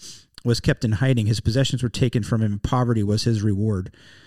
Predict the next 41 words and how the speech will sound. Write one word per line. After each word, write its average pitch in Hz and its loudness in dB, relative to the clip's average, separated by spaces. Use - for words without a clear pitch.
Uh, 104 -2
vandals 156 4
or 131 6
soldiers 139 4
or 113 2
both 139 4
looted 131 4
the - 0
properties 127 2
of 113 2
Ellery, 147 4
Clymer, 143 2
Hall, 131 0
Walton, 123 0
Gwinnett, 113 -2
Hayward, 131 2
Rutledge, 127 0
and 110 -2
Middleton. 139 0
At - -4
the - 2
Battle 147 4
of 120 4
Yorktown, 151 4
Thomas 139 0
Nelson 139 2
Junior 135 2
noted 131 4
the 117 0
British 131 2
General 131 0
Cornwallis 127 2
had 131 0
taken 127 0
over 127 4
the 117 4
Nelson 120 0
home 135 0
for 123 -2
his 104 0
headquarters. 110 -2